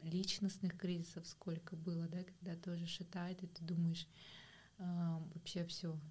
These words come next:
нафиг удалю, <laughs> уволюсь и буду сидеть дома под подушкой, под одеялком и никогда не выйду», да. Знаете, что мне кажется, что каждый человек намного сильнее, чем он думает, намного мудрее, намного храбрее, намного добрее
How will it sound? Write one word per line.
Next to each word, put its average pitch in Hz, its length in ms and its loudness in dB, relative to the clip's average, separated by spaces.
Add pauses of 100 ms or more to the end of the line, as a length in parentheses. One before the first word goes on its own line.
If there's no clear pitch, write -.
(140)
нафиг 170 340 0
удалю, 185 380 2
<laughs> - 160 -14
уволюсь 208 580 6 (140)
и 196 100 8
буду 202 260 8
сидеть 180 540 4
дома 196 520 6
под 180 200 -2
подушкой, 202 680 6 (400)
под 185 160 4
одеялком 202 680 6
и 190 40 8
никогда 190 420 6
не 196 160 8
выйду», 180 400 4
да. 190 200 2 (420)
Знаете, 220 380 2
что 180 480 2 (580)
мне 196 140 4
кажется, 208 300 0
что - 160 -2
каждый 180 340 0
человек 190 420 -2
намного 180 340 6
сильнее, 180 560 4
чем 175 220 -2
он 165 140 4
думает, 190 380 2 (500)
намного 190 360 8
мудрее, 180 540 6
намного 170 420 4
храбрее, 170 480 0
намного 165 380 2
добрее 165 560 0